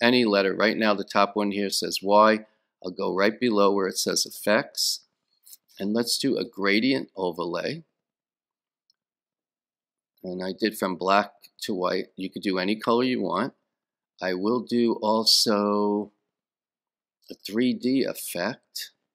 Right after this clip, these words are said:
which if you look at the three D effect, I'm just bringing the radius up to wherever I feel comfortable with, and I think that looks pretty good right there.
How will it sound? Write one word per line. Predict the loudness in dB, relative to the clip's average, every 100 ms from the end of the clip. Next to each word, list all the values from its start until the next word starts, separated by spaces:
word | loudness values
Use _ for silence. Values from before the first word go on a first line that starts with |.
| _ _ _ _ _ _ _ _ -12
which | -10 -8 -8
if | -4
you | -2
look | -2 -4
at | -8
the | -6
three | -2 0
D | 0 0
effect, | 0 -2 0 0 0
I'm | -2 -2 -4 -8
just | -10 -6
bringing | -2 0 2
the | 0
radius | 2 0 0 0 0 0
up | -2 -4
to | -8
wherever | -6 -4 -4 0 0
I | -2
feel | -4 -8 -8
comfortable | -6 -8 -8 -6 -2
with, | -2 -4
and | -6 -4
I | -4
think | -6 -10 -12 _ -8
that | -6 -6 -8
looks | -10 -8 -10 _ _ -16 -6
pretty | -4 -4
good | 0 0 0
right | -2 -4 -8
there. | -4 -4 -6